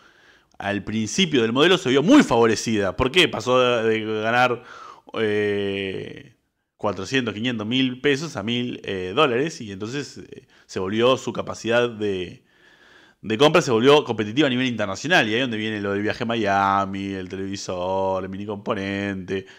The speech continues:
las cuotas. Aparte, una, el nivel de estabilidad. Vos comprabas una, un auto, lo que sea, y te daba cuotas y cuotas que te dan estabilidad a lo largo de los diez años. Entonces los podías ir pagando.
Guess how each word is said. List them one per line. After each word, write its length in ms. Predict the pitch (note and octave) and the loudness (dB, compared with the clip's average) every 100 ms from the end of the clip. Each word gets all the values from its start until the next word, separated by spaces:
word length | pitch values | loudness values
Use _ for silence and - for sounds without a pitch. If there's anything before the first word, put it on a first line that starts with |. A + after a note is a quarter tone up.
| _ | _
las 180 | G#2 - | -10 -6
cuotas. 480 | - G#2+ G#2 G2+ F#2 | 0 2 2 0 0
Aparte, 220 | B2+ D#3 | 2 4
una, 280 | B2+ G#2 F2+ | 2 -2 -4
el 80 | G2+ | -4
nivel 160 | A2+ | -4
de 40 | A#2+ | -2
estabilidad. 600 | G#2 G2+ C#3 D#3 A2 - - - | -2 2 6 6 6 0 -20 -12
Vos 120 | A2+ | -4
comprabas 640 | A#2 A2+ A#2+ C3+ D#3 - - _ _ _ _ _ | -2 2 6 8 6 2 -18 _ _ _ _ _
una, 800 | - - G#2 G#2 - - - - - | -12 -8 -6 -6 -8 -8 -12 -14 -14
un 180 | - A2 | -4 4
auto, 360 | C3+ C#3 B2+ | 6 6 4
lo 100 | B2 | 0
que 80 | A#2+ | -2
sea, 280 | A#2+ D3+ G3 | 0 4 4
y 80 | A#2+ | 4
te 180 | G#2 | 0
daba 340 | G2+ A#2+ C#3 B2 | 2 6 6 4
cuotas 380 | A2+ C3 D3 C#3 | 0 2 0 -2
y 60 | |
cuotas 260 | C#3 E3+ G3 | -2 2 0
que 180 | C#3 B2 | 0 -2
te 80 | |
dan 200 | A#2+ C#3 | 0 0
estabilidad 460 | C#3 A#2 G#2+ A2 C#3 | -2 -4 -2 2 4
a 20 | |
lo 60 | D3+ | 4
largo 320 | C#3 E3 D3 | 4 4 2
de 60 | A2+ | 2
los 100 | G#2+ | -2
diez 300 | C#3+ D3 A3+ | -4 0 2
años. 400 | G#3 A2 F2+ F#2 | 2 0 -6 -12
Entonces 480 | - - _ - | -20 -20 _ -6
los 80 | B2+ | -6
podías 320 | - B2 B2+ | -2 -2 -2
ir 120 | D3+ D#3+ | -6 0
pagando. 760 | C#3 A#2 B2 B2+ A#2 G2+ G2 | 2 4 4 2 0 -4 -6